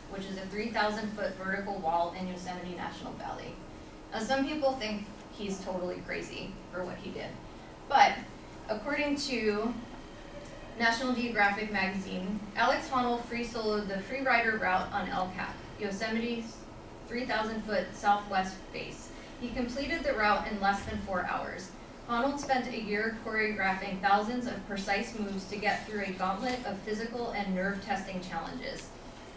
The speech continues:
And according to Free Solo, the movie, when he was discussing, or when he was talking about this, doing this climb, he actually spent eight years perfecting each part of this climb. He would go up with other climbers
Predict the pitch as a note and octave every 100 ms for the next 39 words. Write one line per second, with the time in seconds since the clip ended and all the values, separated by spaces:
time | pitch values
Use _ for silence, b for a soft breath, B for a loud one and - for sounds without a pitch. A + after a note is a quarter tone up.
0 | - A#3 A3+ C4+ C#4 C#4+ C4+ B3+ A#3+ A#3+
1 | A#3 - A3+ G#3+ G#3 G3 F#3+ - G3+ G#3+
2 | A#3+ G#3+ F#3+ F#3+ G#3 - - - - G#3+
3 | G#3+ G#3+ G3+ G3+ G#3 G3+ G#3 G#3+ G3+ G3
4 | F#3+ G3 G#3 G#3 G3 - - A3 G3+ F#3+
5 | - - - - - F3 E3+ - - -
6 | A#3+ G3+ G#3 G3 F#3+ - - G3 F3+ F#3
7 | A#3 C#4 - D#4 - A3+ G#3 G3 G3 G3
8 | - F#3 F3 - - - - - - -
9 | A3 G#3 G#3+ G3+ F#3+ F#3 F#3 G#3+ G#3 -
10 | - G#3 G3 F3+ F3+ - - - F#3 G3
11 | B B B A3 G#3+ G3+ A#3 A#3 A3+ G#3+
12 | G3+ G3+ G#3 G3+ - F#3 F#3+ G3 G3+